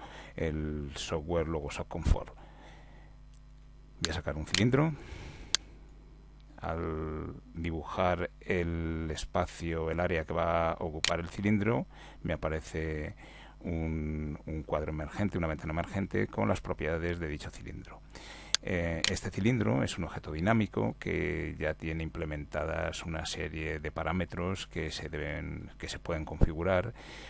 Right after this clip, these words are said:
como son qué variable es la que va a extender el cilindro, qué variable va a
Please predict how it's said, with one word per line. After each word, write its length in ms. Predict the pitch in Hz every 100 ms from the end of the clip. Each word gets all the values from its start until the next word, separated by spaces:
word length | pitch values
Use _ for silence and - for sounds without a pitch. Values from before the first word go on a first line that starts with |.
| -
como 260 | - 90 85
son 420 | - 92 98 98 - - -
qué 80 | -
variable 600 | 85 78 80 98 85 76
es 120 | 76
la 160 | 76 76
que 140 | -
va 240 | 73 78 76
a 60 | - - -
extender 500 | - 82 - 80 80
el 100 | 78
cilindro, 520 | - 101 104 98 101 - -
qué 100 | 92
variable 560 | 87 82 85 80 76
va 280 | 76 80 73 - - - -
a 500 | 87 78 80 78